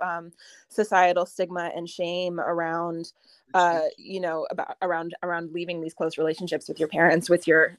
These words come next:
Speaker 1: um, with your partner. I think both in, uh, you know, I grew up in a religious community in America and, you know, Ireland having a, a very Catholic history, there's a lot of shame around divorce, especially. And it took a lot for me to be able to say, like, you know,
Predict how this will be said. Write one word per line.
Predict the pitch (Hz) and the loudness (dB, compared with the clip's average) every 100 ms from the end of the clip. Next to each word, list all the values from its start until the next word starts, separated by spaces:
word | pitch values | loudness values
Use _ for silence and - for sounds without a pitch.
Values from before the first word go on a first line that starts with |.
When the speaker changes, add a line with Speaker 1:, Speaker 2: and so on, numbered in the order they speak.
| - | 4
Speaker 1:
um, | 160 156 151 180 - | 4 2 -6 -20 -16
with | - | -8
your | 160 | -4
partner. | 185 175 165 | 2 2 2
I | 160 | 0
think | 190 185 | -2 2
both | 196 190 185 | 4 4 0
in, | 180 170 170 - - - - - | -2 -4 -14 -20 -20 -20 -4 4
uh, | 190 190 | 4 4
you | |
know, | 190 | 0
I | 180 | -2
grew | 190 190 | -2 -4
up | 180 | -6
in | 180 | -6
a | 170 | -8
religious | 170 170 170 | -6 -8 -14
community | _ 170 165 160 156 | _ -10 -8 -8 -8
in | 160 | -6
America | 214 269 254 233 208 196 - | -2 -2 0 2 4 2 0
and, | 175 175 - | -6 -8 -12
you | 180 | -10
know, | 165 | -6
Ireland | 170 175 170 165 170 | -6 -6 -8 -10 -10
having | 160 156 156 | -12 -12 -14
a, | 156 151 123 - | -12 -12 -14 -12
a | |
very | 160 156 | -10 -10
Catholic | 165 165 175 | -8 -10 -12
history, | 180 170 175 170 | -14 -14 -12 -8
there's | 160 160 | -10 -10
a | |
lot | 160 165 165 | -6 0 0
of | 196 | 0
shame | - 170 156 | -4 -8 -4
around | 156 156 | -4 -4
divorce, | 156 160 156 156 160 | -8 -6 -6 -6 -12
especially. | - 151 - 165 151 147 | -8 -8 -4 -6 -4 -4
And | 143 156 | -4 -8
it | 156 | -10
took | - 233 170 | -12 -8 -4
a | |
lot | 156 147 156 - | 0 2 2 0
for | 170 | -8
me | 160 151 | -8 -14
to | - 165 | -14 -6
be | 160 | -4
able | 151 143 | -4 -8
to | |
say, | 165 147 147 | -8 -8 -6
like, | 143 143 - - | -6 -6 -10 -14
you | 160 | -6
know, | 151 | -6